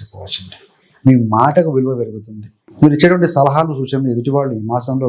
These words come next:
గ్రహస్థితి అనుకూలంగా ఉంది కాబట్టి పాటిస్తారండి. మీకు కొత్త మిత్రుల పరిచయం ఏర్పడుతుంది. ఆ పరిచయం వల్ల కూడా కాస్త లాభం కూడా ఉంటుందని చెప్పాలండి. So ఏది చూసినా కూడా ఈ మాసంలో గ్రహస్థితి అనుకూలంగా ఉంది కాబట్టి, so మీరు కాస్త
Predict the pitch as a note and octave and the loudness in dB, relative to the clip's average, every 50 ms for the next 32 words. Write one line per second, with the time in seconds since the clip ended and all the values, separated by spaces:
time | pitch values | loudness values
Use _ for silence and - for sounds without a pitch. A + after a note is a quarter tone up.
0 | G#2 A2+ A2 G#2+ B2+ C3+ - E3+ D3+ C#3+ B2 B2+ A#2+ C3+ C3 B2+ B2+ B2+ B2 A#2 | 0 0 0 0 0 -2 -2 0 0 0 0 0 -2 -2 -2 0 0 0 -2 -2
1 | A#2 A#2 A2 A2+ A#2 D3 - - - - A2 A#2+ B2+ C#3+ D3+ - - A#2+ G#2 G2 | -2 -4 -4 -4 -4 -6 -8 -6 -2 0 2 2 2 0 -4 -4 -4 -4 -6 -6
2 | F#2+ F#2 - _ _ _ _ _ _ _ _ _ _ _ - - _ G3 A3+ G#3+ | -8 -12 -16 _ _ _ _ _ _ _ _ _ _ _ -20 2 _ 4 4 4
3 | G3 - E3 D#3 - - A3 A3+ G#3+ G3+ A3+ A3 - D#3+ D3+ D3 - F3+ F3 E3 | 4 2 2 2 2 0 0 0 -4 -4 -4 -2 -2 -2 -4 -4 -6 -6 -4 -4
4 | D3+ C#3 C#3+ D3 C3+ C3 C#3+ C3 C3 C3+ C3 A#2 A2+ A#2+ B2+ - _ _ _ _ | -4 -4 -6 -8 -8 -8 -10 -6 -4 -4 -4 -4 -4 -8 -12 -16 _ _ _ _
5 | _ _ - _ _ - A#2+ A#2+ - - B2+ A#2+ - - D3 C3+ C3+ C3 C3+ B2+ | _ _ -20 _ _ 2 2 4 4 2 0 0 0 0 0 0 2 2 2 2
6 | C3+ C3+ B2+ A2+ A2+ A#2+ - _ _ _ _ _ _ A2 A2 - - G#2 G2 G2 | 2 2 2 2 0 -2 -6 _ _ _ _ _ _ -4 -2 0 2 4 6 6
7 | A2+ B2 D3 C#3+ C#3+ D3+ D3 C3+ A#2 A2 G#2 A#2+ A#2+ A#2 A#2+ B2 A#2+ A2 A2 A2+ | 6 4 4 2 2 2 0 0 -2 -4 -10 -12 -10 -8 -8 -6 -6 -6 -6 -8
8 | A2+ - - _ _ _ _ - - - - - G#2 G2 G2 G2+ G2+ - - - | -8 -14 -18 _ _ _ _ -2 0 0 0 0 -4 -4 -4 -6 -8 -10 -12 -18
9 | _ _ _ - - - - - D#3 C#3 A#2+ A2 A2 A#2 B2 C#3 D#3+ E3+ E3 D3 | _ _ _ -20 -12 -2 2 4 4 4 4 2 4 4 6 6 6 4 4 2
10 | D#3 C3+ - D3 C#3 A#2+ C3 C3 D3 E3 E3 C#3 B2 B2 B2 A#2+ B2 B2+ B2+ C3 | 2 0 0 0 -2 -2 -2 -4 -2 -2 -2 0 0 0 0 0 -2 -4 -2 0
11 | C3 A2+ A2+ A#2 A#2+ A#2+ - _ _ _ _ _ _ A2 A2+ C3 B2+ B2 C3 - | 0 2 2 0 -4 -6 -10 _ _ _ _ _ _ 0 2 2 2 2 0 -2
12 | D3+ C3+ B2+ A#2+ A#2 A#2+ C3 B2+ A#2+ A#2+ B2 A2+ G#2+ G#2+ A2 G#2+ G#2+ G2+ G2+ G2+ | -2 0 0 -2 0 0 0 0 0 0 -2 -2 -2 -4 -6 -2 -2 -2 -2 0
13 | - C#3 A#2+ G#2 G#2+ A2 G#2+ - - _ _ - - _ - - G#3 G3 G3+ G3 | 2 2 2 2 0 -4 -8 -12 -16 _ _ -20 -14 _ -4 0 2 4 4 4
14 | F3+ - E3 D3 - - | 4 4 2 2 4 2